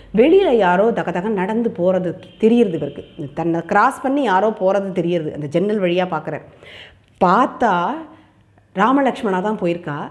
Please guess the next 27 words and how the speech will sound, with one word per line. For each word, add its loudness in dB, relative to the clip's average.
இவருக்கு -4
என்னங்கிறது -2
புரியல. -4
அவ -6
போகும்பொழுது 2
ஒரு 0
துணியை 6
வீசி 2
எறிகிறா. 4
அது 2
நேரா 6
இவருடைய 4
ஜன்னலுக்குள்ள 0
வந்து 0
இவர் 0
கையில 0
விழுறது. 2
"பதினாயிரம் 0
மொஹரா 0
பெற்றுக்கொண்டேன், 0
ராமதாசர் 0
விடுவிக்கப்படுவார்னு 0
சொல்லி -2
எழுதி 2
ராஜாவுடைய 0
கையெழுத்து 0
போட்டிருக்கு." -10